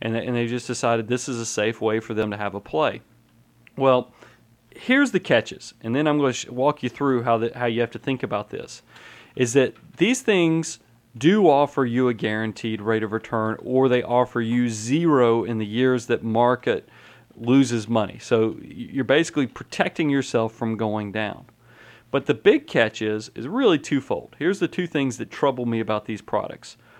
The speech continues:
First, they don't fully participate in what the stock market does, meaning that if the stock market makes twenty-three, twenty-four percent in a recovery year, you might only make eight to nine percent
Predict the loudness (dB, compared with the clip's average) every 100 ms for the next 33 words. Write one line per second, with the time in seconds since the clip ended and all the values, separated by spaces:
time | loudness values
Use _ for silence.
0 | _ _ -2 2 4 2 -2 -14 _ _
1 | _ _ _ -4 -2 2 4 4 0 -8
2 | -4 2 4 4 0 -2 -2 -2 0 2
3 | 2 2 0 -2 -2 2 2 0 -6 -8
4 | -8 -8 -8 -6 -2 0 0 0 -2 -2
5 | -8 -20 -20 -8 -6 -4 -4 -2 -2 -2
6 | 0 0 0 -4 -4 0 0 0 -4 -14
7 | -14 _ _ -10 -2 2 2 0 0 0
8 | 0 -2 0 0 0 0 0 -4 -4 -2
9 | -2 -4 -6 -4 -4 -2 -2 0 -4 -6
10 | -6 -8 -10 -16 _ _ _ _ -6 -2
11 | 0 2 2 2 0 0 -2 -6 -6 -4
12 | -4 -6 -6 -4 -4 -8 -12 -12 -18